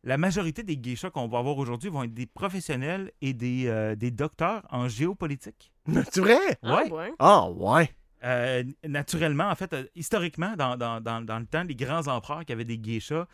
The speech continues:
Speaker 1: étaient beaucoup plus conseillés par la femme geisha qu'un, que par leur conseiller politique.
Speaker 2: C'est vrai ?
Speaker 1: Ouais.
Speaker 2: Hey, c'est, je m'excuse, c'est profondément sexiste, là, mais au Japon,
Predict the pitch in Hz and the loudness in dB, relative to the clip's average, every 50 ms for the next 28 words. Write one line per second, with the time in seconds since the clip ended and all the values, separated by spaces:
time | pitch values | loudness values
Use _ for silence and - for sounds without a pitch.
0 | _ _ _ _ _ _ _ _ _ _ - 127 - 151 139 123 131 180 - 214 | _ _ _ _ _ _ _ _ _ _ -14 -8 -6 -6 -4 -2 -4 -4 -4 -4
1 | 160 180 214 - - - - 180 190 196 185 - - 160 135 117 135 165 180 - | -4 -2 -2 -4 -4 -4 -4 -4 -2 -2 -4 -4 -2 -4 -2 -2 -4 -6 -6 -4
2 | - 117 113 113 113 120 113 104 101 95 - - 135 131 135 127 113 107 110 110 | -4 -4 -4 -4 -4 -6 -4 -4 -6 -6 -4 -4 -2 -2 -2 -2 -4 -2 -4 -4
3 | - - 139 143 143 - _ _ _ - 139 131 127 123 123 127 131 123 - _ | -4 -4 -6 -8 -8 -10 _ _ _ -4 -2 -2 0 0 -2 -2 -4 -6 -10 _
4 | _ _ _ _ _ _ _ _ _ _ - 131 - 135 113 107 107 101 - - | _ _ _ _ _ _ _ _ _ _ -6 -2 0 0 0 0 -2 -6 -6 -8
5 | 131 123 107 - 117 117 117 - - 98 104 - - - - - - - - - | -8 -8 -6 -6 -6 -6 -4 -6 -6 -8 -10 -12 -18 -20 -20 -14 -6 -4 -2 0
6 | 339 320 302 339 370 381 370 294 185 - _ 107 151 220 - - _ _ _ _ | 2 2 2 2 4 4 4 2 0 -2 _ -2 -2 -2 -2 -4 _ _ _ _
7 | _ - 190 202 - - 151 143 135 - _ _ - 139 104 113 131 139 - - | _ 6 6 6 6 4 0 -2 -4 -6 _ _ -12 -10 -8 -8 -6 -6 -6 -4
8 | - - 147 151 147 - - - _ - 131 160 185 - 160 151 139 139 135 135 | -2 0 0 0 0 -2 -4 -4 _ 4 6 6 8 8 8 8 8 6 6 4
9 | 127 - 135 113 - - - 139 139 - - 139 143 127 117 - - - - - | 2 2 0 -2 -2 -4 -4 -4 -6 -6 -6 -6 -6 -6 -6 -8 -10 -16 -20 -20
10 | _ _ - 156 156 165 170 156 139 180 170 160 - - 175 180 185 185 | _ _ 2 6 8 8 8 8 8 8 8 8 6 4 2 2 2 -2